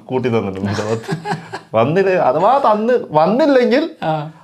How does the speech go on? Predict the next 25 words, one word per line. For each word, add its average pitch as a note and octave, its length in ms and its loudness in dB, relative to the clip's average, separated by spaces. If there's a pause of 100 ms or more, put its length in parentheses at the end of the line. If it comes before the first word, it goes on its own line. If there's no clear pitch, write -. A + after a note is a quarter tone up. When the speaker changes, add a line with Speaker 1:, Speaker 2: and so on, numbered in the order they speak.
Speaker 1:
ആ D4 200 4
പത്ത് A#3 140 2
ശതമാനം F3+ 480 4
അവന് D#3 200 6
കൊടുത്തേക്കണം. C#3+ 580 2
Speaker 2:
വരും, B3 220 2
വരും, A3+ 260 4
വരും. G#3 260 0 (220)
ഷുവറായിട്ടും F3 420 -2
വരും. A#2+ 260 -16 (160)
കാമിയോ D#3+ 280 -4
റോളിൽ E3+ 280 -2 (220)
ദുൽഖർ C3+ 260 -12
സൽമാൻ C3+ 320 -12
ഉണ്ട്. A#2 200 -14 (480)
ഓക്കെ, D3 180 -14 (800)
അപ്പോൾ D3 120 -6
എന്തായാലും D#3 360 -4 (420)
കൽക്കിക്ക് D3+ 420 -6 (800)
നാളെ C#3+ 160 -4
പോകുമ്പോ D3+ 680 -2 (200)
ദുൽഖറിനെയും D3+ 560 -2
കൂടി F3+ 320 2
കാണാനായിട്ട് C#3 520 -6
പോയിക്കോ. C3 400 -8